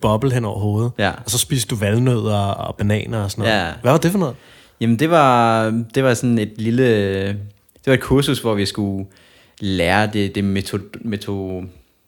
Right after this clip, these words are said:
Speaker 2: metoden bag at lave en, et, et forsøg.
Speaker 1: Mm.
Speaker 2: Og så skulle vi tage udgangspunkt i, i os selv som forsøgspersoner, eller der var én forsøgsperson, ikke?
Speaker 1: Mm.
Speaker 2: Og så en intervention.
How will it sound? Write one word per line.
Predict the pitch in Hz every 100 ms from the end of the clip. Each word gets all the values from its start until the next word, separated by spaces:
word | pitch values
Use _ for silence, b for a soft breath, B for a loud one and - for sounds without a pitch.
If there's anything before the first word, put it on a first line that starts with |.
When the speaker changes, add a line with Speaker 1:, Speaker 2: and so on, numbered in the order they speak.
| - _ - -
Speaker 2:
metoden | 117 - 127 123 135 120
bag | 104 95
at | 76
lave | 87 87 95
en, | 92 87 -
et, | 82 -
et | 69 -
forsøg. | - 101 - 90 90 - B B
Speaker 1:
Mm. | 113 98
Speaker 2:
Og | -
så | 104
skulle | 104 110
vi | 104
tage | 98
udgangspunkt | 98 98 98 98 92 -
i, | 90 87 87 87 87
i | - 90
os | 87
selv | - 101 -
som | - 90 87 90 - _ _ _
forsøgspersoner, | - 104 92 92 92 85
eller | 85 85
der |
var | 73
én | 104 104
forsøgsperson, | 107 107 98 90 92 92
ikke? | 127 - -
Speaker 1:
Mm. | 117 92 b b b b -
Speaker 2:
Og | 107
så | 110
en | 98
intervention. | 92 98 90 - 104 85